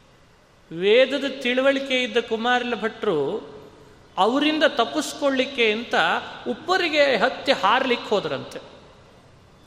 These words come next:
ಕೈಗೆ ಸಿಗಬಾರ್ದು ನಾನಿವರಿಗೆ ಅಂತ. ಹಾರ್ಲಿಕ್ಕೆ ಹೋದಾಗ ಉಪ್ಪರಿಗೆ ಮೇಲೆ ನಿಂತು ಒಂದು ಮಾತು ಹೇಳಿದ್ರಂತೆ,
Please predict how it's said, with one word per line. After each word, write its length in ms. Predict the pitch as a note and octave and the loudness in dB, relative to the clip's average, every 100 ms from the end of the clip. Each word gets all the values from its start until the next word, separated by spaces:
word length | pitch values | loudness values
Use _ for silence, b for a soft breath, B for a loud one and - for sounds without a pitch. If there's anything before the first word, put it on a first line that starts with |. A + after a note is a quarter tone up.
| - | 0
ಕೈಗೆ 280 | A3+ C#4+ C4+ | 2 2 0
ಸಿಗಬಾರ್ದು 580 | - A#3 B3 C4 A#3 A3+ | -2 0 2 2 2 0
ನಾನಿವರಿಗೆ 640 | G#3 G3 F#3 E3 D3+ C3+ | 0 0 -2 -4 -6 -8
ಅಂತ. 140 | - - - - - - - - _ _ _ _ - - - | -10 -18 -20 -20 -20 -20 -20 -20 _ _ _ _ -20 -14 0
ಹಾರ್ಲಿಕ್ಕೆ 540 | F3 A#3+ C#4 D4 C#4+ | 2 2 2 -2 0
ಹೋದಾಗ 400 | C4 B3 A#3+ A3+ | 0 2 2 0
ಉಪ್ಪರಿಗೆ 480 | G#3+ - C#4 C4+ C4 | -2 2 2 4 2
ಮೇಲೆ 260 | B3 A#3 | 2 0
ನಿಂತು 340 | G#3+ A#3 C4+ C4 | 0 -2 -2 0
ಒಂದು 220 | G#3+ G3+ | 0 0
ಮಾತು 320 | F#3 G3 A#3+ | 2 0 0
ಹೇಳಿದ್ರಂತೆ, 600 | A3+ G#3+ F#3 D#3 C#3 - | -2 -2 -2 -6 -8 -14